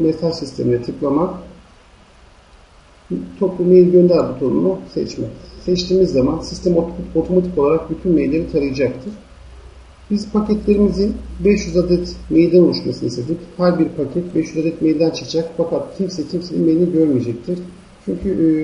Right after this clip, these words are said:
e, C C, e, B C C kısmına koymakta mailleri. Herkes kendine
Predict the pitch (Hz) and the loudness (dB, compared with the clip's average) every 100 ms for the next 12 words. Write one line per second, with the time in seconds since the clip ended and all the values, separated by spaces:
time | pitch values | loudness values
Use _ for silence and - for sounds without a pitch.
0 | 156 - 185 - 175 160 151 143 165 - | -4 -6 -6 -6 -10 -6 -4 -4 -6 -8
1 | - - - 143 127 127 131 127 127 - | -12 -12 -8 -4 -4 -2 -2 -2 -2 -2
2 | 127 127 123 139 196 - - - - - | -2 0 0 0 -2 -6 -18 -20 -20 -20
3 | - 180 180 180 185 - 175 170 170 165 | -8 0 0 0 -6 -2 2 4 4 4